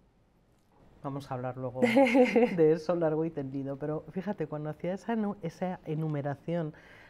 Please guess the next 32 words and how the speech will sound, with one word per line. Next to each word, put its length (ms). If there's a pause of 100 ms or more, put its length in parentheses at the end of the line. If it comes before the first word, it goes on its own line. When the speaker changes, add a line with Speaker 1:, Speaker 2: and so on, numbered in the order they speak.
(120)
Speaker 1:
de 140
gente 320
con 120
la 120
que 100
es, 160 (140)
con 140
la 100
que 100
has 120
trabajado, 640 (580)
todos 280
los 180
nombres 420
eran 240
nombres 320
masculinos. 760 (500)
¿Por 180
qué 180
eran 220
todos 220
masculinos? 760 (100)
Porque 220
cuando 220
yo 100
me 100
he 20
documentado 640
para 160
hacer 220
esta 200
entrevista, 640